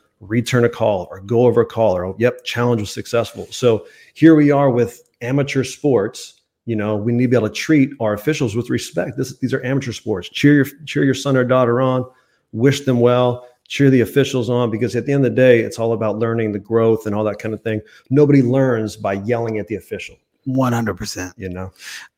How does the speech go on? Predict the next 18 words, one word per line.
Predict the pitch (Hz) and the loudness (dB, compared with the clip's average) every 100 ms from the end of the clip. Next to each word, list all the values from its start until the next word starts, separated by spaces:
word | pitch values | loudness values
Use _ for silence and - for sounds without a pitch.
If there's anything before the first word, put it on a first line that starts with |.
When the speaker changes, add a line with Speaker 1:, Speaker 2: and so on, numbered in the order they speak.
| - | -2
Speaker 2:
And | 160 147 143 139 127 - _ _ _ _ _ _ _ _ _ | 0 2 0 -2 -4 -8 _ _ _ _ _ _ _ _ _
what | - 156 151 208 - 170 | -4 2 8 6 6 0
a | |
parent | - 180 175 143 | 4 6 4 2
tells | - 165 165 151 113 - _ _ _ _ - | 2 6 6 6 0 -10 _ _ _ _ -6
a | 165 | -6
kid | - 160 120 123 - _ _ | -2 0 0 -2 -8 _ _
in | - 190 | 0 4
the | 185 | 4
game | 147 127 123 147 _ _ _ _ _ _ _ _ _ 143 | 2 -2 -4 -6 _ _ _ _ _ _ _ _ _ 2
does | 180 156 | 4 4
not | 185 160 | 0 0
actually | 170 - 160 147 | -2 0 2 4
help | 127 139 139 | 2 0 -6
them. | 104 110 - - - _ _ _ - | -10 -10 -16 -20 -20 _ _ _ -10
Shoot, | - - 147 - _ _ | -2 2 2 0 _ _
pass, | - 160 127 117 - _ _ - | 2 2 2 -6 -12 _ _ 2
rebound. | 160 151 139 123 | 4 6 4 0